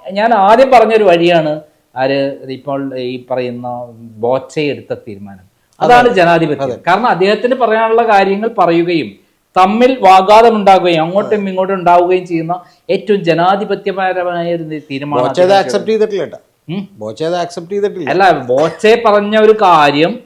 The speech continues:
Speaker 2: അതെ.
Speaker 1: ഷാജി സ്കറിയ കുറച്ച് തിരുത്തിയെന്നുള്ളൂ.
Speaker 2: തിരുത്തി.
Speaker 1: പക്ഷെ അവിടെ ചെല്ലുകയും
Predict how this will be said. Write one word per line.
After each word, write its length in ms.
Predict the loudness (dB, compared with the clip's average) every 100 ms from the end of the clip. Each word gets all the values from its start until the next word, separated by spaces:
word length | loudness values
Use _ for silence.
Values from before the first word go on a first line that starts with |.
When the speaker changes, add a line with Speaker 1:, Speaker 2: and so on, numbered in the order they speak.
| -18
Speaker 2:
അതെ. 160 | -18 -18 _
Speaker 1:
ഷാജി 360 | 0 2 2
സ്കറിയ 380 | 0 0 0 0
കുറച്ച് 260 | -2 -4 -6 -4
തിരുത്തിയെന്നുള്ളൂ. 680 | -4 -4 -2 0 2 0
Speaker 2:
തിരുത്തി. 180 | -6 -12
Speaker 1:
പക്ഷെ 300 | -20 _ 2
അവിടെ 280 | 4 4 2
ചെല്ലുകയും 680 | 0 2 4 6 4 2